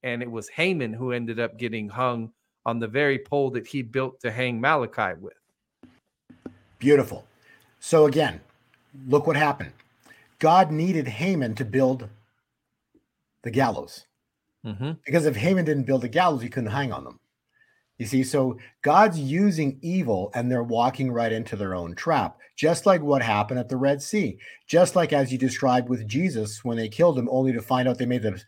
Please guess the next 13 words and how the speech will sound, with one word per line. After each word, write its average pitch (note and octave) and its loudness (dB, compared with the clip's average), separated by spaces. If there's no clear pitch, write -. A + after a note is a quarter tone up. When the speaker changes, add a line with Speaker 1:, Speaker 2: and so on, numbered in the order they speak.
Speaker 2:
the B2 -8
biggest D3 0
mistake B2 -2
of G#2 0
their G2+ -2
life A2+ 2
by A2 4
killing A#2 -2
the A2 -4
Lamb G2+ -2
of F#2+ -6
God. A2 2
And, F#2+ -10